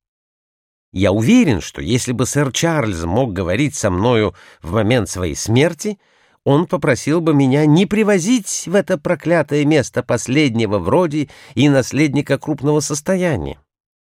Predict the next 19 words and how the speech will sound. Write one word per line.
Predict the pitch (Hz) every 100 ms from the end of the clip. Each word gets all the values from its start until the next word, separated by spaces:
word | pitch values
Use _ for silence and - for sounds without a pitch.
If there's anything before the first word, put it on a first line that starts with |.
| _ _ -
Однако | 110 87 101 - 98
же | 82
нельзя | 78 73 80 82
отрицать, | 90 87 76 - 123 -
что | - 76 - _ -
благосостояние | 65 98 113 95 92 92 82 87 110 92 82
всей | 76 - 107 - _ _ -
бедной | 78 78 131 131 104 110
мрачной | 101 98 113 107 - 92 95
местности | 101 113 - 135 127 -
зависит | 135 90 85 95 120 - _ _ -
от | 92 98
его | 107 85
присутствия. | 107 123 147 117 - - - - - _ _ _ _
Все | - - - 196
добро, | 139 85 69 147 185
сделанное | 90 131 156 127 92
сэром | 71 113 120 85
Чарльзом, | - 95 110 139 147 180